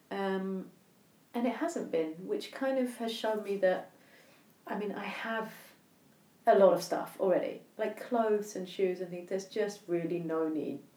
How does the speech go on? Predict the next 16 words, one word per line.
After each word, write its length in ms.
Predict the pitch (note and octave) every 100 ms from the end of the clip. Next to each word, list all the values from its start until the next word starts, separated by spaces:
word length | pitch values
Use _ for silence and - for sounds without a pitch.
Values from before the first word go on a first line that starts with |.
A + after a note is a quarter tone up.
| -
to 100 | E3+
have 200 | D#3+ D#3
more 260 | D3 C3+ -
of 140 | -
them. 220 | - D3 - -
It's 140 | -
not, 200 | F3 - -
it's 180 | F#3+ F3+ - -
really 200 | F3 F3
not 200 | D#3+ D3+
adding 320 | D#3+ D3 -
anything 400 | - - - - - -
to 100 | E3+
my 120 | D3+
life. 240 | - - -
So 340 | - F#3 F3